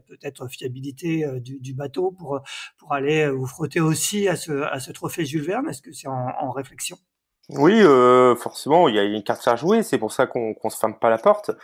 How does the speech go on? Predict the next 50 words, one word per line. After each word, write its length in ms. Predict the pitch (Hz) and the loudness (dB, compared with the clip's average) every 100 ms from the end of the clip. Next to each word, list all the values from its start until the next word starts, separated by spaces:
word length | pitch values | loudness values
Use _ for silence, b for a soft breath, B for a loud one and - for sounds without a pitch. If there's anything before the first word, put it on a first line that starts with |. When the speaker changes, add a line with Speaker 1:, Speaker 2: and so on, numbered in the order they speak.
| B B B 113 | B B B 2
Speaker 2:
Euh, 440 | 117 113 113 110 | 4 6 6 6
mais 120 | 110 110 | 4 2
il 60 | |
y 20 | |
a 40 | 110 | 2
aussi 240 | 107 - | 0 -4
d'autres 240 | 113 113 123 | -4 -2 -2
records, 360 | 117 131 127 | 0 2 4
euh, 120 | 107 107 | 4 2
en 120 | 113 | 0
équipage, 440 | 117 127 120 113 | -2 -2 0 0
en 80 | 107 | -2
solitaire 420 | - 113 - 127 | -6 -6 0 -2
qui 80 | - | -2
peuvent 140 | 110 | -4
être 100 | 104 | -2
intéressants. 600 | 107 - 101 101 160 170 B B B B - | -4 -4 -4 -2 -6 -8 B B B B -8
Et, 180 | 113 110 | -2 0
euh, 340 | 110 107 107 104 | 0 -2 -6 -8
et 60 | |
franchement, 380 | - 123 - 160 | -6 -6 0 2
là, 260 | 151 151 113 | 2 2 0
aujourd'hui, 340 | 113 113 139 | -2 -4 -4
on 80 | 143 | -4
n'a 120 | 110 | 0
pas, 420 | 127 123 117 110 _ b b b - | 2 4 4 0 _ b b b -10
on 100 | 107 | -8
n'a 80 | |
pas 100 | 107 | -2
encore, 400 | 120 117 127 120 | -2 2 2 4
euh, 40 | 107 | 2
tranché, 640 | - 147 - - 143 147 | 2 0 0 0 2 4
euh, 400 | 135 110 107 104 | 4 4 4 2
exactement 420 | 104 113 110 120 120 | -2 -6 -8 -6 -6
sur 180 | - | -8
ce 60 | - | -12
qu'on 160 | - 98 | -8 -2
allait 160 | 104 | -4
faire. 320 | - 151 151 117 B B B | 0 0 0 -6 B B B
Mais, 280 | 110 101 98 | -10 -8 -8
euh, 380 | 95 95 92 87 | -8 -10 -8 -8
voilà, 400 | 87 113 175 139 | -4 2 4 4
et 80 | 101 | 0
puis, 380 | 87 - 107 104 | -8 -8 -8 -8
puis, 300 | - 110 107 | -10 -8 -4
euh, 380 | 104 101 98 - B B B | -2 0 0 -4 B B B
c'est 160 | - 113 | -6 -4
aussi 220 | - 127 | -2 -2
intéressant, 720 | 101 104 107 - 143 143 117 | 0 2 0 0 0 4 4
euh, 260 | 110 101 | 2 0